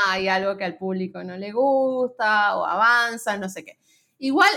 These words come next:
esos test screenings son engañosos, porque siempre salen comentarios, con Quantum Manía pasó,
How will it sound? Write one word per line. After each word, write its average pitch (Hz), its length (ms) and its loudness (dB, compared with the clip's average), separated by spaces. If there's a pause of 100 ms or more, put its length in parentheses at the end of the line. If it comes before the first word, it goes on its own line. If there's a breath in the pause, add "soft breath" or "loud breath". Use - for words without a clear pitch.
esos 330 320 -2
test 330 220 0
screenings 320 500 2
son 254 200 0
engañosos, 302 920 0 (420)
porque 214 300 -4
siempre 277 400 2
salen 330 340 4
comentarios, 349 760 4 (100)
con 220 240 -6
Quantum 240 400 0
Manía 302 440 0
pasó, 349 600 4